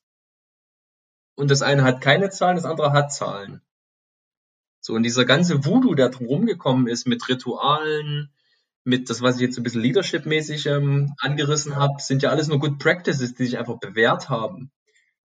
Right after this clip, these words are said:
Ob wir hier wahrscheinlich auch noch nicht der Wahrheit letzter Schluss sind. Also da wird's ja nächstes Jahr oder übernächstes Jahr wieder ein bisschen was anderes geben wahrscheinlich, einfach weil sich's irgendwie, und diese Starrheit, das erstmal nicht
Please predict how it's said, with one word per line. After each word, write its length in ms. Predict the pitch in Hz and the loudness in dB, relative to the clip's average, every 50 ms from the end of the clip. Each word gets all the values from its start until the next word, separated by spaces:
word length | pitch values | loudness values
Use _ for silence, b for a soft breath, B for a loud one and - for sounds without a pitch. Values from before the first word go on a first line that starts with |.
| _ _ | _ _
Ob 220 | - 117 117 113 - | 4 4 4 4 4
wir 100 | 113 117 | 6 6
hier 140 | 120 123 | 8 8
wahrscheinlich 200 | 120 123 123 131 | 8 6 6 4
auch 40 | 135 | 4
noch 240 | 139 135 135 131 - | 4 4 2 2 2
nicht 180 | 139 143 139 147 | 2 2 4 4
der 140 | 139 123 | 4 4
Wahrheit 260 | 117 120 131 135 135 127 | 4 4 4 4 4 4
letzter 300 | 131 135 - - - 135 | 2 0 -2 -2 -6 -4
Schluss 280 | - - 156 202 - | -2 0 -2 -2 0
sind. 140 | - 160 123 | 0 0 0
Also 160 | 107 104 110 | 0 0 0
da 120 | 110 107 110 | 0 0 0
wird's 180 | 123 123 - | 0 0 2
ja 80 | 135 113 | 2 2
nächstes 400 | 113 127 139 - - 143 139 - | 4 2 2 2 0 -2 0 2
Jahr 180 | 131 127 127 | 2 4 4
oder 160 | 127 120 113 113 | 4 4 2 2
übernächstes 480 | 120 131 135 131 127 131 127 131 120 | 2 2 4 4 2 2 2 0 -2
Jahr 140 | 123 123 117 | 0 0 0
wieder 140 | 117 113 110 | 0 -2 -4
ein 20 | |
bisschen 180 | 120 113 123 113 - | -2 -2 -2 -2 -2
was 140 | - 110 107 | -2 -4 -4
anderes 460 | - 110 143 196 233 208 147 - - - | -4 -4 -2 -2 -2 -2 -2 -2 -4 -4
geben 240 | 107 107 107 104 95 | -6 -8 -8 -8 -10
wahrscheinlich, 520 | 101 - - 101 98 101 101 98 - 92 | -10 -10 -10 -10 -10 -12 -12 -12 -8 -6
einfach 280 | 101 117 - 120 113 113 | -6 -4 -4 -4 -2 0
weil 120 | 110 110 | 0 0
sich's 240 | 110 113 110 - - | 0 -2 -4 -6 -6
irgendwie, 500 | - 101 107 110 107 110 107 107 110 110 _ _ _ _ _ _ _ _ _ _ _ _ _ _ - 147 _ _ _ b b b b b b b b | -4 -4 -4 -4 -4 -4 -6 -6 -8 -10 _ _ _ _ _ _ _ _ _ _ _ _ _ _ -20 -20 _ _ _ b b b b b b b b
und 240 | - 123 123 120 120 | -2 2 2 2 2
diese 200 | 135 135 131 135 | 2 2 2 2
Starrheit, 800 | 135 - - - - 247 - 180 170 139 113 101 - - - - _ _ _ _ _ _ _ _ _ _ _ _ _ _ _ _ _ | 2 2 2 2 4 4 4 4 4 2 2 0 -2 -6 -12 -18 _ _ _ _ _ _ _ _ _ _ _ _ _ _ _ _ _
das 240 | - - 139 143 139 | 0 2 2 2 2
erstmal 380 | 147 156 143 - - 151 147 151 | 0 -2 -4 -2 -2 -2 0 0
nicht 240 | 151 151 147 - | -2 -4 -6 -8